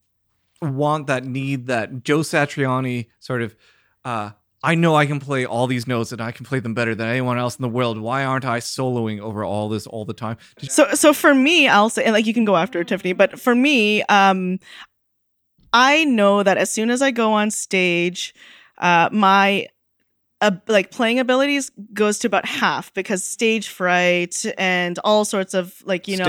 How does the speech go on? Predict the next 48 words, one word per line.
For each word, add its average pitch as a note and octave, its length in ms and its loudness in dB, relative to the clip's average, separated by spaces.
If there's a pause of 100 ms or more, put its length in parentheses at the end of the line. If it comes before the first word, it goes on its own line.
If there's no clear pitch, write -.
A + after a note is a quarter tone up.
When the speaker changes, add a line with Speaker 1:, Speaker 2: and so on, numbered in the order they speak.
(140)
Speaker 1:
Stage F#3 80 -2
beers. G2 420 -4
Speaker 2:
anxiety, A3 440 2
yeah, A#3+ 180 4
all A#3+ 160 8
this A#3+ 140 4
sort A#3+ 120 4
of A#3+ 80 0
stuff G#3+ 320 2 (260)
will, G#3+ 500 4
will A3 280 0 (360)
tie A3+ 160 2
it G3+ 60 2
down. G#3 120 2
So, A#3 140 4
like, A3+ 160 2
when B3+ 280 2
nobody's D#4 400 2
li-, E4 140 0 (160)
listening, C4 420 0
I A3 120 0
can A3+ 120 -2
play G3+ 260 0
some F#3+ 180 -4
crazy B3+ 440 -2
jazz G3 360 2
pieces F3 440 -6
or E3+ 160 -2
whatever. F3+ 540 -2 (320)
But G#3+ 120 0
I G3+ 360 2
know A3 480 2
that F#3+ 280 2
when G#3 120 -4
I'm G3+ 220 -4
playing, G3 640 -4
uh, E3+ 180 -4
songs F#3 580 -2
that F3+ 120 -2
I'm F3+ 80 -4
gonna F3+ 160 -6
perform F3+ 400 -6
live, F#3+ 380 0
I'm G3 160 -2
not F#3 160 0
gonna G3 140 -6
make F#3 180 -2
it F3+ 200 -2